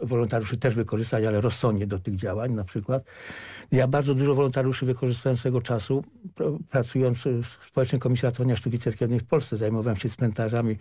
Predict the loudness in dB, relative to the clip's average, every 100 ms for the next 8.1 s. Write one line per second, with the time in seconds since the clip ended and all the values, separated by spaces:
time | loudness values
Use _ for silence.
0 | -10 -20 -4 -2 -2 -2 -2 -2 0 0
1 | 2 0 2 2 4 2 0 -4 -2 0
2 | 2 2 0 0 -2 0 -2 -4 -12 -20
3 | -20 -8 -4 -4 -6 _ -4 -4 0 2
4 | 4 0 -2 -2 -2 -2 -2 -2 -4 -2
5 | 0 0 2 2 2 2 2 2 2 0
6 | 0 2 4 2 0 0 0 0 -2 0
7 | 0 0 0 -2 -2 -2 -2 -2 0 2
8 | 2